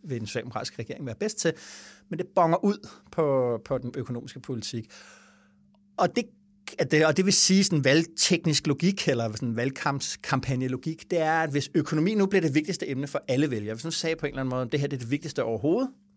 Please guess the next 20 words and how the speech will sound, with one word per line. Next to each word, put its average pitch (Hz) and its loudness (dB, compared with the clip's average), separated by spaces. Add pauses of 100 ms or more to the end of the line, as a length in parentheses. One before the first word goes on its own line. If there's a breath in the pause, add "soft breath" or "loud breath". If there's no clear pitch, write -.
(1200 loud breath)
ja, 120 -6
så - -2
vil 226 -6
de 190 -4
borgerlige 156 2
have 156 2
en 123 -4
komparativ 123 -6
ret 113 -2
stor - -2
fordel, 117 -6
fordi 120 -12
de - -18
fleste - -12
vælgere 107 -8
anser 110 -8
dem 110 -8
for 117 -10
at 101 -10
være 87 -14